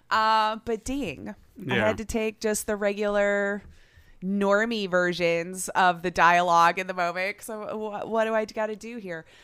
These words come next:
Speaker 1: So I'm not very far, but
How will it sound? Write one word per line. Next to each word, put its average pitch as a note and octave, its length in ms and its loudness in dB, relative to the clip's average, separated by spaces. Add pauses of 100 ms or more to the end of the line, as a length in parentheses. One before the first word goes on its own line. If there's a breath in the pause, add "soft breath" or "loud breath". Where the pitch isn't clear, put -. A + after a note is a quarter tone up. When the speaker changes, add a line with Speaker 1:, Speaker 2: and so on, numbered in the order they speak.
(140)
Speaker 1:
So G3+ 720 0 (180)
I'm G#3 200 4
not A#3+ 240 10
very E3+ 260 4
far, C3+ 600 -2 (680 soft breath)
but G#3+ 340 10